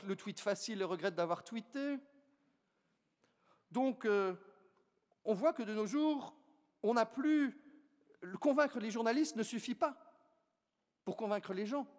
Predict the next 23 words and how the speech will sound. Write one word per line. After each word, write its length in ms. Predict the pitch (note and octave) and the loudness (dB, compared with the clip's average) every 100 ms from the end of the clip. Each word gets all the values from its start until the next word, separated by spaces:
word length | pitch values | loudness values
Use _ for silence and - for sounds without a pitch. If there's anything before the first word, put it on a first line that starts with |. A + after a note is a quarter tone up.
| _ _ _ _ _ _ _ _ _ _ _ _ _ _ _ - | _ _ _ _ _ _ _ _ _ _ _ _ _ _ _ 2
Car 120 | A3+ | 4
même 180 | D#4+ D#4 | 4 2
si 120 | B3+ | 0
les 120 | B3+ | -2
journaux 300 | B3 C#4 D#4 | -2 0 0
écrivent 280 | C4 C4 B3+ | -2 -4 -4
que 80 | A#3 | -6
c'est 140 | A#3 | -6
nécessaire, 600 | G#3 F#3+ G3+ - F4 F4 | -6 -4 -4 -4 -6 -6
ce 120 | - | -6
n'est 100 | G#3 | -4
pas 140 | G#3 A3+ | -4 -4
pour 160 | G3 | -6
ça 240 | - D#4 D4+ | -8 -6 -6
que 100 | G#3 | -6
les 160 | G3 | -6
gens 160 | F3 C#4 | -6 -8
chez 300 | - G3 E3+ | -6 -8 -4
eux 140 | D#4 | -6
vont 180 | D4 G#3 | -4 -8
comprendre 480 | G#3+ G#3 B3 D4+ C#4 - - _ | -8 -8 -4 -4 -4 -10 -20 _
et, 240 | G#3 G#3 G3+ - | -4 -4 -4 -12
et 220 | E3+ F3+ | -8 -8